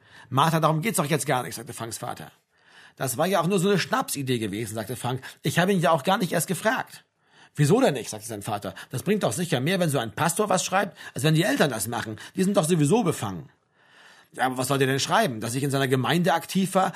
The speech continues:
und ein großer Friedensapostel bin oder sowas? Soll der lügen?“ „Na ja, wenn's hilft“, sagte sein Vater nachdenklich. „Das ist ein Pastor.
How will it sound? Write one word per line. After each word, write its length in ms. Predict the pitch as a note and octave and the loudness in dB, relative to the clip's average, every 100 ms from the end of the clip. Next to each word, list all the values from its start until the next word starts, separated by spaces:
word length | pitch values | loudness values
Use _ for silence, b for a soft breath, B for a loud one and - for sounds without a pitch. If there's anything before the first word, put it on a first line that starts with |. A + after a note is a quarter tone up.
| B | B
und 120 | C#3 | 0
ein 100 | C#3 | 0
großer 300 | C3+ F#3 C3 | 2 2 0
Friedensapostel 800 | - D#3+ G3 G3+ G#3 G#3+ G#3 G#3 | -2 -2 -2 -2 -2 0 0 0
bin 160 | G3 G#3 | 0 2
oder 160 | G#3 | 2
sowas? 320 | F#3+ G#3+ G#3+ b b b b | 2 0 -2 b b b b
Soll 160 | - D3+ | 2 4
der 80 | |
lügen?“ 460 | C#3 E3+ A3 C#4 - _ _ _ _ _ - | 6 4 2 -2 -6 _ _ _ _ _ -6
„Na 140 | G#2+ | 0
ja, 200 | E3 G3+ | 2 2
wenn's 200 | C#3 A#2 | 2 -2
hilft“, 500 | B2 F#3 - - - b b b b b b | 0 0 -2 -8 -20 b b b b b b
sagte 200 | - C#3+ | -10 -4
sein 140 | D#3+ D3 | -4 -2
Vater 240 | D#3+ E3 | 0 0
nachdenklich. 720 | G3 C#3+ F3 F#3+ G3 - - _ b b | -2 -2 -2 -2 -6 -8 -20 _ b b
„Das 140 | F3+ | 0
ist 80 | E3+ | 0
ein 160 | F3+ - | -2 0
Pastor. 480 | G3 G#3+ G#3 C#3+ | 0 2 2 2